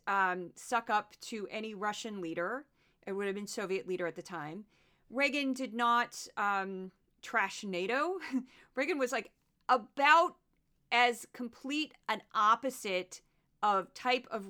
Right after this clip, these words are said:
leader when it came to foreign policy than Trump could ever be.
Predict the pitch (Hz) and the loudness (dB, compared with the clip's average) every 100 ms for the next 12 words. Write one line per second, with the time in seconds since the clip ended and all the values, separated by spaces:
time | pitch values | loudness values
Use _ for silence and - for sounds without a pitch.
0 | 190 214 254 254 233 196 - 233 214 208 | -14 -8 -4 2 2 0 -6 -10 -12 -10
1 | 214 180 208 185 185 170 165 - _ _ | -10 -4 -2 -2 -4 -10 -10 -16 _ _
2 | _ _ 226 214 - 202 170 _ - 254 | _ _ -6 -6 -4 -4 -6 _ -4 -4
3 | 240 - 226 233 214 175 151 - | -4 0 2 2 0 -4 -8 -10